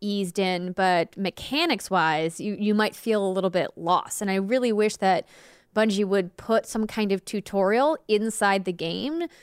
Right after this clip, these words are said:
to teach people, like, hey, maybe you go to this one kiosk in the tower and it, like, walks you through exactly how to use mods and, like, how to, like, use your gear sets together and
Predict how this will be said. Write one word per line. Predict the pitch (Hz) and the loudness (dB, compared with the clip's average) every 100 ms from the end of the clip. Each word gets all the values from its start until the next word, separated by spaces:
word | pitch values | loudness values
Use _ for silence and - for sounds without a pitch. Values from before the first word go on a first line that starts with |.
| - _ | -20 _
to | 226 | -4
teach | 208 - 262 269 - | -4 -2 -2 -2 -4
people, | 233 208 185 185 185 | -4 0 2 4 4
like, | 180 - | 2 -2
hey, | - 320 247 | -2 4 4
maybe | 226 247 | 4 2
you | 285 | 2
go | 233 240 | 2 2
to | 247 | 2
this | 226 208 - | 2 2 0
one | 202 208 214 214 | 2 2 2 -2
kiosk | - 220 196 185 - | -2 2 4 2 0
in | 196 | -2
the | 180 | -2
tower | - 190 175 143 160 - - - _ 220 | 2 2 2 0 -4 -8 -20 -20 _ -2
and | 220 | -2
it, | 214 | 0
like, | 208 | 0
walks | 196 190 214 214 - | 0 2 2 2 0
you | 214 | -2
through | 190 214 214 196 185 190 185 - _ - | -2 0 2 4 4 4 2 -4 _ -4
exactly | 208 190 208 208 | 0 2 2 2
how | 190 - 196 | -2 2 2
to | 208 | 4
use | 240 269 247 | 2 2 2
mods | 302 247 190 180 190 | 4 6 4 2 0
and, | 196 | -2
like, | 190 190 - - | 0 -4 -6 -20
how | - 190 196 | -2 2 4
to, | 202 220 | 4 2
like, | - 220 | 2 0
use | 208 202 226 | 0 0 0
your | 247 | 0
gear | 269 247 311 330 | 0 0 0 2
sets | 269 240 - | 2 0 0
together | - 220 196 190 190 175 175 | -2 2 2 4 4 4 2
and | 190 196 196 | 0 -2 -2